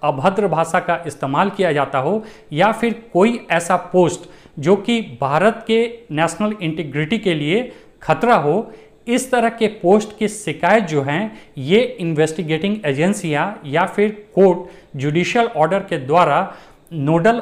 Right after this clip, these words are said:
ऑफिसर को करेगा। शिकायत मिलने के बाद नोडल ऑफिसर को चौबीस घंटे के अंदर किसी भी विवादित पोस्ट को जिसकी शिकायत की गई है उस पोस्ट को उस सोशल प्लेटफॉर्म से हटाना होगा और इसके बाद वह नोडल ऑफिसर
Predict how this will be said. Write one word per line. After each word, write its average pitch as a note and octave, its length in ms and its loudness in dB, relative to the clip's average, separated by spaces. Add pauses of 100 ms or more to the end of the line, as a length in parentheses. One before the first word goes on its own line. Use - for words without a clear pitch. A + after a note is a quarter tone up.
(120)
ऑफिसर F#3 400 2
को G3 220 -2 (160)
करेगा। A#2+ 440 0 (640)
शिकायत G3+ 560 0
मिलने G#3 260 0
के G#3 140 0
बाद F3 460 2 (100)
नोडल D#3+ 400 2
ऑफिसर F3+ 580 0
को A3 300 2
चौबीस F3 600 0
घंटे E3 320 -2
के - 180 -4 (200)
अंदर F3 400 0 (420)
किसी F#3 320 0
भी G#3+ 140 0
विवादित E3 500 2 (120)
पोस्ट G#3 320 4
को F3 220 0
जिसकी D#3 440 -4
शिकायत F3+ 540 -4
की G#3+ 120 2
गई D3+ 200 0
है F3+ 440 -4 (220)
उस B3+ 200 2 (120)
पोस्ट A3 300 4
को B3 100 4
उस A3 360 2
सोशल G3 280 0
प्लेटफॉर्म E3 500 0
से C4+ 140 0 (220)
हटाना D#3+ 300 2
होगा A2+ 420 -4 (240)
और E3 120 2
इसके F#3 260 0
बाद G#3 180 2
वह G3 120 4
नोडल F3 320 0
ऑफिसर F3 520 -2